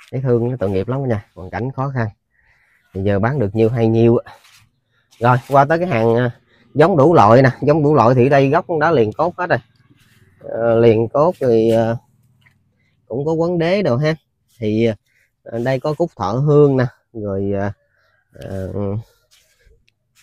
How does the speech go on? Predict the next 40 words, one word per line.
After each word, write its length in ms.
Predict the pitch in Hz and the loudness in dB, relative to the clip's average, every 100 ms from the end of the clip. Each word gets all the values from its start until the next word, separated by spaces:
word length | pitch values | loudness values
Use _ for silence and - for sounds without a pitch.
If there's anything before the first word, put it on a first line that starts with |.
| _ - | _ -2
cúc 180 | 160 _ _ _ | -2 _ _ _
vít, 340 | 151 175 214 220 _ - _ - - _ _ _ _ _ | 0 4 4 2 _ -20 _ -20 -20 _ _ _ _ _
rồi, 360 | 107 107 107 110 | -6 -2 0 0
ờ, 120 | 107 - _ _ _ _ _ _ - | 0 -4 _ _ _ _ _ _ -10
một 200 | 104 - | -10 -10
số 360 | - 147 185 170 | -2 0 0 0
dảo 400 | 98 73 156 190 | 0 0 -2 -4
này 160 | 135 95 | -4 -4
nọ 200 | 92 123 | -2 0
ha. 180 | 151 156 - | -2 -4 -6
Thì 160 | 113 113 | -4 -2
đây 200 | 127 135 | -2 -2
bên 140 | 131 | 0
nhà 100 | 120 | 0
vườn 200 | 110 113 | 2 2
mình 100 | 113 | 2
giao 140 | 120 135 | 0 0
luôn 220 | 135 143 | -2 -2
ta. 180 | 131 127 _ _ _ 131 | -4 -4 _ _ _ -6
Ở 60 | |
đây 140 | 131 131 | -2 -2
nè, 80 | 131 - | -6 -6
bốn 240 | 127 175 | -2 -2
chục 160 | 156 113 | -2 -4
ngàn 200 | 113 104 | -4 -2
đồng 220 | 95 110 | -4 -2
cây 200 | 120 120 _ - | -2 -2 _ -10
đó. 160 | - - _ _ _ _ _ _ _ | -10 -10 _ _ _ _ _ _ _
Bốn 200 | - 156 | -6 -4
chục 140 | 123 - | -4 -4
ngàn 180 | 110 104 | -4 -4
đồng 180 | 110 | -2
cây, 200 | 117 123 - | 0 0 0
tất 120 | 160 | -4
cả 140 | 101 123 | -2 -4
các 160 | 151 | -4
đơn, 400 | 127 117 117 117 | -2 -2 0 0
đơn 240 | 120 120 113 | 0 0 0
đều 160 | 101 | -2
gộp 180 | 95 101 | -4 -6